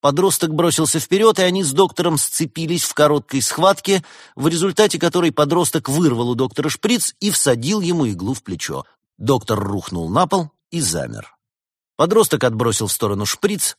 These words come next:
с довольной ухмылкой взял в лапы чайник и отпил из горлышка, поставил чайник обратно и вытер губы.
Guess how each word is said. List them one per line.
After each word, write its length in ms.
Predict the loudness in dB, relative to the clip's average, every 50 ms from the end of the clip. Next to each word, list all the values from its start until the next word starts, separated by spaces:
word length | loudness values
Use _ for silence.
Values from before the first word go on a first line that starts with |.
| _ _ _
с 100 | -8 0
довольной 440 | 2 4 4 6 4 4 4 2 0
ухмылкой 560 | 0 -2 -2 -2 -2 -2 -4 -4 -6 -8 -6
взял 280 | -4 -2 -2 -2 -2 -2
в 80 | -4
лапы 300 | -4 -6 -6 -6 -8 -8
чайник 580 | -4 0 0 2 2 2 0 -2 -4 -6 -8 -16 _ _ _
и 180 | -10 -10 -10 -2 0
отпил 460 | -2 -2 -2 -6 -4 -2 0 0 0
из 140 | 0 -2 -4
горлышка, 680 | -8 -8 -8 -8 -8 -8 -10 -10 -10 -10 -12 -12 -14 _ _ _ _
поставил 440 | _ -4 -4 -2 -2 -2 -2 -4 -4
чайник 400 | -4 -4 -4 -4 -4 -6 -6 -8
обратно 580 | -6 0 0 0 0 0 -2 -4 -4 -4 -6 -8 -6
и 80 | -6
вытер 300 | -4 -4 -4 -4 -4 -4
губы. 360 | -4 -6 -8 -8 -8 -10 -14